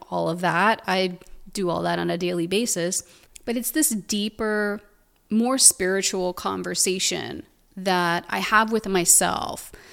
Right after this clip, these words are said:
that also helps get my nervous system on board with the fact that I'm safe. And when you feel safe, it's easier for you to trust and surrender. But on the flip side of that,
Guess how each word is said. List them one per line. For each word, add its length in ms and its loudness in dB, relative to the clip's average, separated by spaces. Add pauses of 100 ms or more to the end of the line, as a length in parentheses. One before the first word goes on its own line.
(240)
that 240 2
also 400 2
helps 380 -2
get 440 -2
my 140 2
nervous 340 2
system 800 -2
on 320 2
board 480 -6 (140)
with 760 0
the 60 -2
fact 300 0
that 100 2
I'm 120 4
safe. 500 0 (220)
And 540 0
when 240 -2
you 120 0
feel 200 -4
safe, 460 0
it's 220 0
easier 580 4
for 200 -6
you 500 -4 (140)
to 180 -2
trust 360 0
and 160 -2
surrender. 680 -2 (160)
But 200 2
on 120 2
the 100 0
flip 220 0
side 280 6
of 100 0
that, 400 4